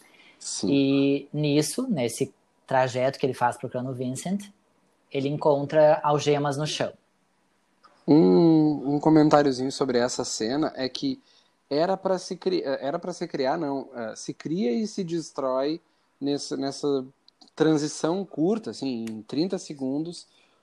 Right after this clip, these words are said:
Speaker 1: uma tensão, né? Então, a gente vê o Walt no, no primeiro episódio.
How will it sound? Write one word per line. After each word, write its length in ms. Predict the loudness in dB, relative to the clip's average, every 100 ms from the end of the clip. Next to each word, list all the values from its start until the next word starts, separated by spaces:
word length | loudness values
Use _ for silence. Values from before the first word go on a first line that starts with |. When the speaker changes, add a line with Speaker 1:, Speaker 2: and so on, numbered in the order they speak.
| _
Speaker 1:
uma 240 | -2 2 2
tensão, 560 | 2 -2 2 2 4
né? 140 | 0 -2
Então, 440 | -4 -4 -2 -4 -8 _ _ _ _ _ _ -8
a 80 | -6
gente 300 | -4 -6 -6
vê 260 | 0 2
o 320 | 4 4 2 2
Walt 460 | 2 2 2 -2
no, 840 | -4 -4 -4 -6 -6 -6 -8 -10 -14 -18 _ _ _ _
no 140 | -8 -6
primeiro 300 | -4 -4 -4
episódio. 600 | -6 -6 -4 -4 -6